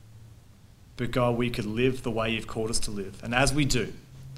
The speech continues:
we will be the salt and the light of this world.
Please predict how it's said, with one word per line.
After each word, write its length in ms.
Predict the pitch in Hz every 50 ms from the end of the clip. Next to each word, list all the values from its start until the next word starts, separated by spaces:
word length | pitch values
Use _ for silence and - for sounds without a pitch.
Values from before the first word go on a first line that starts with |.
| - - - - - - -
we 100 | 123 123
will 60 | 123
be 160 | - 123 113
the 80 | 104 101
salt 520 | - - - - 135 127 135 131 - - -
and 100 | - 107
the 60 | 104 101
light 300 | 101 101 104 107 113 -
of 140 | 120 104
this 140 | 110 110 -
world. 280 | 107 98 85 95 -